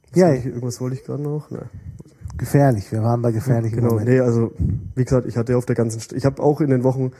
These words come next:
Speaker 1: also du meldest dich da an und alles ist gut und dann fängst du halt schon ein paar Wochen vorher, denkst du dann doch mal irgendwie, „Was wird es jetzt?“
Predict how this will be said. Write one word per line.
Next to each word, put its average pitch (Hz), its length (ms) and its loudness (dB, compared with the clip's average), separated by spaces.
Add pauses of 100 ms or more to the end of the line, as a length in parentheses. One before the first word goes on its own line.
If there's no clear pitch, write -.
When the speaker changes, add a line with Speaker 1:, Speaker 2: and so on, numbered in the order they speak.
(220)
Speaker 1:
also 127 160 -2
du 135 80 0
meldest 135 340 2
dich 147 100 -4
da 110 120 0
an 156 260 4
und 135 100 0
alles 131 200 0
ist 131 160 -6
gut 170 200 4
und 139 100 0
dann 131 120 2
fängst 135 320 -2
du 139 80 2
halt 127 160 2
schon 131 160 2
ein 123 40 -6
paar 123 260 2
Wochen 127 180 -2
vorher, 127 240 2
denkst 131 200 0
du 139 60 0
dann 120 200 0
doch 139 160 -2
mal 117 280 2
irgendwie, 120 600 -2 (1800)
„Was 113 180 2
wird 143 140 4
es 127 120 0
jetzt?“ - 320 -4